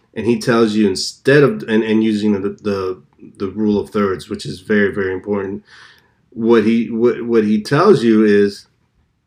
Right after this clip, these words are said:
instead of doing all that, he's gonna reveal ten laws that will help you plan more effectively,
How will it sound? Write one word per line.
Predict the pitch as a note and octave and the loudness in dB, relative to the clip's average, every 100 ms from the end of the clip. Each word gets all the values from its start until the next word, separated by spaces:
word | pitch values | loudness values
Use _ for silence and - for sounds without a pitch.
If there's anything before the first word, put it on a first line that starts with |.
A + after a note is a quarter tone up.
| _ _ _ _ _ - A2+ | _ _ _ _ _ -10 -6
instead | G#2+ C3 B2 | 0 2 2
of | G#2+ | 4
doing | B2 A2+ | 4 6
all | G#2+ F#2+ | 4 2
that, | C3 C#3 A2 G#2 | 0 2 2 -2
he's | A#2 A#2 | -4 0
gonna | A#2 | 2
reveal | G#2 G#2 G2+ A2+ A2 G#2 | 2 0 2 4 4 2
ten | - A2 G#2+ | -2 0 2
laws | A2 G#2+ G2 F#2+ | 2 0 -2 -4
that | G#2+ | -6
will | G#2 G2+ | -8 -4
help | G#2+ G#2 | -6 -4
you | G#2 | -10
plan | - G#2+ G2+ G2 | -4 -2 -2 -2
more | G#2 G#2+ G2+ | 0 0 0
effectively, | - A#2 A2 G#2 F#2+ G2+ G2+ | -2 -6 -6 -8 -4 -4 -4